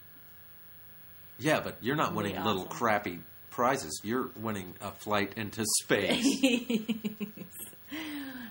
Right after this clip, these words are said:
Speaker 2: How do you pack for space?
Speaker 1: I don't know.
Speaker 2: What do you wear on the flight? And what kind of, oh man, what kind of snacks do you get?
Speaker 1: I don't know, but I just thought that was pretty cool,
Speaker 2: That is
Speaker 1: personally.
Speaker 2: cool.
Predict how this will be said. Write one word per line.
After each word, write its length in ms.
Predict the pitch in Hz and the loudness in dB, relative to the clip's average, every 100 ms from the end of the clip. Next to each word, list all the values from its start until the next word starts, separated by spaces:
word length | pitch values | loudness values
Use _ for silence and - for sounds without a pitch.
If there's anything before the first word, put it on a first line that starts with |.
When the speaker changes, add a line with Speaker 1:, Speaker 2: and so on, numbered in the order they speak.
| - | -14
Speaker 2:
How 240 | - 202 202 | -12 -6 -4
do 60 | |
you 120 | 202 | -4
pack 400 | 170 - 147 147 | -4 -4 -4 -4
for 140 | - 151 | -8 -10
space? 440 | - - 131 - - - - | -10 -6 -6 -6 -10 -14 -14
Speaker 1:
I 140 | - 120 | -8 -4
don't 240 | 135 90 | -2 -2
know. 360 | 98 123 85 78 - | -2 -2 -4 -6 -12
Speaker 2:
What 160 | 185 185 | -8 -4
do 80 | 190 | -4
you 140 | 170 | -4
wear 300 | 151 151 147 | -6 -4 -2
on 200 | - 147 | -2 -6
the 60 | 143 | -8
flight? 480 | - - - 82 - | -12 -12 -10 -10 -8
And 180 | 190 190 | -4 -2
what 140 | 202 - | -2 -2
kind 220 | 294 277 | -2 0
of, 160 | 262 202 - - | -2 -6 -12 -18
oh 60 | 160 - 135 | -18 -16 -14
man, 280 | 139 165 156 | -10 -8 -8
what 100 | 170 | -8
kind 100 | 247 | -6
of 60 | 233 - | -4 -4
snacks 420 | 170 170 196 - - | -4 -6 -6 -12 -12
do 80 | |
you 80 | 160 | -10
get? 300 | 156 156 151 - - - - - - - - - - - - - - - - - - - - - - - - 151 - - - - - - | -8 -8 -10 -14 -20 -20 -20 -20 -20 -20 -20 -20 -20 -20 -20 -20 -20 -20 -20 -20 -20 -20 -20 -20 -20 -20 -18 -16 -16 -20 -20 -20 -20 -14
Speaker 1:
I 140 | - 151 | -2 2
don't 140 | 127 | 4
know, 220 | 120 104 85 | 2 2 0
but 160 | 87 82 - - - - - - | -4 -6 -10 -20 -20 -20 -20 -10
I 100 | - | -4
just 180 | 123 131 | -2 -2
thought 160 | 104 98 | -2 0
that 120 | 87 | -2
was 120 | 85 | -4
pretty 240 | - 85 | -4 -4
cool, 200 | 82 98 | -2 -2
Speaker 2:
That 120 | 85 80 | -2 -4
is 180 | 80 - | -4 -6
Speaker 1:
personally. 200 | 71 143 | -8 -10
Speaker 2:
cool. 140 | 147 | -10